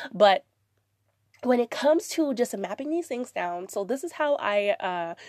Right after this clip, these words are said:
nurture my booked clients, and this is how I suggest my clients, uh, nurture their booked clients, because it helps you save a ton of time.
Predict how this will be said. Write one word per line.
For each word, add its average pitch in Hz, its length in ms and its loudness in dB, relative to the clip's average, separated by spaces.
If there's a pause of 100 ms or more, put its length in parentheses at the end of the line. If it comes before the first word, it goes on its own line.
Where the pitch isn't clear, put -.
(120)
nurture 208 320 0
my 196 100 -2
booked 190 240 -10
clients, 240 400 -4
and 226 140 -8
this 196 120 -8
is 226 100 -8
how 196 140 -6
I 202 60 -2
suggest 214 640 -4
my 185 320 -4
clients, 202 540 -6 (360)
uh, 185 240 -4
nurture 190 460 -2
their 175 340 -4
booked 311 280 0
clients, 302 480 2 (200)
because 226 440 0
it 202 100 -4
helps - 460 2
you 208 160 -6
save 196 320 -2
a 170 100 0
ton 294 400 6
of 269 220 4
time. 208 480 -4